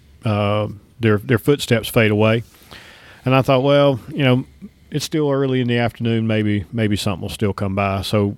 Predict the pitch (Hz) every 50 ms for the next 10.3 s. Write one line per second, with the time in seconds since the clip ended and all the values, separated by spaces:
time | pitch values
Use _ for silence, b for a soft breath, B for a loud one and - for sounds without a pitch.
0 | - - 123 113 - - 151 135 131 - 135 127 139 127 113 110 113 113 b b
1 | b b b b b - - 127 117 110 110 110 110 107 107 107 107 107 104 104
2 | 104 104 101 B B B B B B B B B B _ - 208 208 180 151 139
3 | 135 127 113 127 120 110 - _ _ _ _ _ _ _ _ _ _ _ _ _
4 | _ _ _ _ _ _ _ _ - 156 147 143 139 131 135 123 110 107 - -
5 | - 120 113 - - 123 110 113 104 104 - - - 127 - - - - 113 107
6 | 98 - 113 104 110 104 - - 127 120 117 110 110 110 107 - 113 110 107 -
7 | 123 117 113 101 120 113 110 107 104 104 104 104 107 110 117 113 87 110 117 107
8 | - - 147 147 - - - 110 107 - - - 98 - 107 107 104 104 107 107
9 | 104 101 107 107 107 - - - 131 120 - - - 135 127 123 117 127 117 110
10 | 107 104 104 104 - -